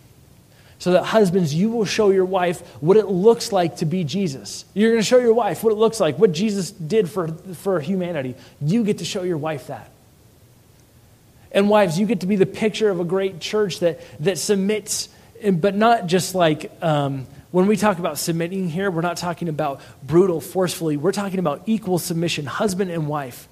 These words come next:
submitting to one another. But you're gonna show, guys, you're gonna show these ladies what it looks like to be Jesus in a marriage. So this is the biblical ideal of marriage. And there's some more things, but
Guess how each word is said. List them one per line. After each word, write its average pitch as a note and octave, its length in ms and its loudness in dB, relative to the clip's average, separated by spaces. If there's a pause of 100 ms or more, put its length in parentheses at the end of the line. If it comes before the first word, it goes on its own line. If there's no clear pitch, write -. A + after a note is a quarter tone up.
submitting F#3 460 0
to E3 120 -2
one E3 180 -2
another. B2+ 400 -6 (3000)
But D#3+ 140 -2
you're E3+ 180 2
gonna E3+ 220 0
show, D#3 540 2 (420)
guys, E3 340 2
you're F3 80 -2
gonna E3+ 160 -2
show E3 200 0
these D3 240 -2
ladies D3+ 520 0 (140)
what D3 380 0
it D#3+ 100 -6
looks D#3 340 -6
like A#2+ 360 -14 (1040)
to D#3 80 -6
be D3 160 -2
Jesus D3 420 -4
in D3 60 -4
a C3+ 40 -6
marriage. C#3 360 -6 (420)
So - 160 -4
this G#3+ 160 0
is A3+ 140 0
the F3 100 0
biblical F3+ 500 -2
ideal E3 380 0
of D3 80 -2
marriage. D#3+ 320 -2
And G#3 140 0
there's C#4 280 -2 (320)
some G3 220 -4
more F#3 180 2
things, F#3 300 -4
but F3 160 -8